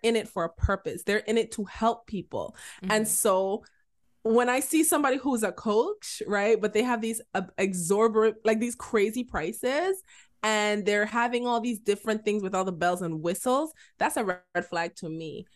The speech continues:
Speaker 2: Mm-hmm.
Speaker 1: because I find, like, you're really good at the business side of it. So let me see the coaching side of it. Let me see the
Speaker 2: Mm-hmm.
Speaker 1: people side of it. And I just,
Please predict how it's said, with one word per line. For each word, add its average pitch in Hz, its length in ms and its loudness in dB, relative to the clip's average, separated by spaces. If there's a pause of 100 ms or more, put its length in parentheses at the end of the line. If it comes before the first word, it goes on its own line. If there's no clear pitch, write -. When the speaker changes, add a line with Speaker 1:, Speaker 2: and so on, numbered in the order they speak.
Speaker 2:
Mm-hmm. 185 80 -10
Speaker 1:
because 180 540 -2 (360)
I 208 120 0
find, 220 360 0
like, 185 200 -4
you're 240 100 -2
really 427 260 0
good 381 120 -2
at 370 80 -4
the 254 80 0
business 277 520 -2
side 185 280 0
of 180 120 -6
it. 170 300 0 (320)
So 208 1000 2 (120)
let 226 340 0
me 285 120 -4
see 302 180 -2
the 349 100 0
coaching 415 500 2
side 190 200 -2
of 170 140 -2
it. 170 100 2
Let 214 80 2
me 294 60 0
see 311 160 0
the 277 80 4
Speaker 2:
Mm-hmm. 175 80 -12
Speaker 1:
people 320 380 0
side 165 280 -4
of 156 160 -4
it. 147 220 -8 (840)
And 220 220 2
I 226 80 6
just, 226 240 0